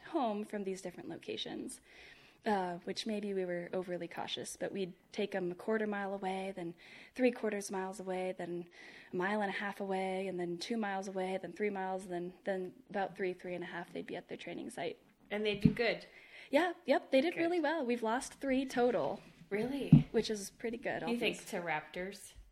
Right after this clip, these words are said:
Speaker 1: Probably.
Speaker 2: Yeah.
Speaker 1: Yeah, probably.
Speaker 2: Yeah.
Speaker 1: So.
Speaker 2: We have a nasty one, too, here.
Speaker 1: No, shoot.
Speaker 2: Big pigeon killers.
Speaker 1: Yeah, ironically, actually, one of our pigeons that got lost was named Bob.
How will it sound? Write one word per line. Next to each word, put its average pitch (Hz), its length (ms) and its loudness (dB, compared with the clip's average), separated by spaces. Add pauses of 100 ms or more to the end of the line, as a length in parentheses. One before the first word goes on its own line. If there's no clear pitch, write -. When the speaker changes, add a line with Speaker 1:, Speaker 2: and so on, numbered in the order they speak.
(380)
Speaker 1:
Probably. 196 500 -2
Speaker 2:
Yeah. 180 160 -4 (120)
Speaker 1:
Yeah, 196 180 -8
probably. - 560 -8 (600)
Speaker 2:
Yeah. - 220 -10 (160)
Speaker 1:
So. - 180 -8 (1500)
Speaker 2:
We 202 120 -6
have 170 160 -6
a - 500 -10
nasty 160 340 -10
one, 165 200 -8
too, - 180 -12
here. 156 300 -10 (500)
Speaker 1:
No, 180 320 -4
shoot. - 340 -6 (240)
Speaker 2:
Big 196 240 -8
pigeon 180 240 -8
killers. 170 420 -10 (340)
Speaker 1:
Yeah, 208 260 -2
ironically, 233 540 2
actually, 202 340 0
one 196 220 -2
of 277 100 -4
our 233 320 2
pigeons 214 340 0
that 208 140 -2
got 233 160 -2
lost 202 280 -2
was 240 120 -4
named 247 240 -2
Bob. 180 300 0